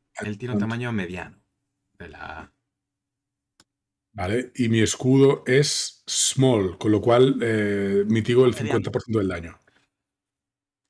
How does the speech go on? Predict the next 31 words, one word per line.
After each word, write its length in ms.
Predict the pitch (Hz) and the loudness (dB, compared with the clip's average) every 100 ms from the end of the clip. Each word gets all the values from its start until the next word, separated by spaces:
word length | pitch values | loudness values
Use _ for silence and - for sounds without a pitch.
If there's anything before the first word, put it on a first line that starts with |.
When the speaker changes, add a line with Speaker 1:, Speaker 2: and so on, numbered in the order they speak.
| _ - | _ -10
Speaker 1:
¿Un 100 | 110 | -10
escudo 280 | - 101 | -6 -8
redondo 320 | 92 90 87 80 | -6 -12 -12 -18
es 60 | |
small? 480 | 87 82 80 - - _ _ _ _ _ _ _ | -20 -16 -10 -10 -10 _ _ _ _ _ _ _
Speaker 3:
Los, 260 | _ 127 - | _ -20 -20
lo-, 180 | 143 127 _ | -20 -20 _
no, 320 | - 123 147 185 | -20 -20 -20 -10
no 100 | - | 2
Speaker 2:
Ah, 40 | |
no, 60 | 143 | 4
Speaker 3:
es 40 | |
Speaker 2:
perdón, 200 | 139 156 | 8 8
he 40 | 135 | 8
visto 180 | 123 156 | 8 6
el 60 | |
esca-, 280 | 143 - 127 | 6 4 2
he 80 | 120 | 4
visto 200 | 127 151 | 4 4
el 60 | 123 | 4
Speaker 1:
El 40 | |
Speaker 2:
alcance. 300 | 107 110 - | 4 2 0
Speaker 1:
alcance, 240 | 78 - 101 | -12 -4 -2
es, 60 | |
Speaker 2:
Tamaño 180 | 117 135 | 4 6
large. 440 | 117 92 - - 95 | 4 2 -4 -6 -4
Speaker 1:
es 60 | |
Speaker 2:
Vale, 140 | 95 101 | -2 0
es, 60 | |
Speaker 1:
large. 340 | - - - - | -2 -8 -12 -10
Speaker 2:
exacto. 420 | - 107 - 85 | -4 -4 -4 -14